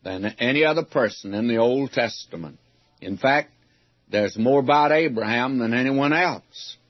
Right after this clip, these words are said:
on the human plane in the Bible. "He spake to our fathers, to Abraham, to his seed forever."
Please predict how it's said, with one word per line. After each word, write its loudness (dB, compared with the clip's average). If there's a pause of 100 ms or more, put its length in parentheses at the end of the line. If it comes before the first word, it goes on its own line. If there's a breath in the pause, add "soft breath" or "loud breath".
(580)
on -2
the -4
human 2
plane -2 (500)
in -2
the 0
Bible. 0 (500)
"He -4
spake 0
to 2
our 4
fathers, 0
to -2
Abraham, 0 (200)
to 4
his 2
seed -2
forever." 0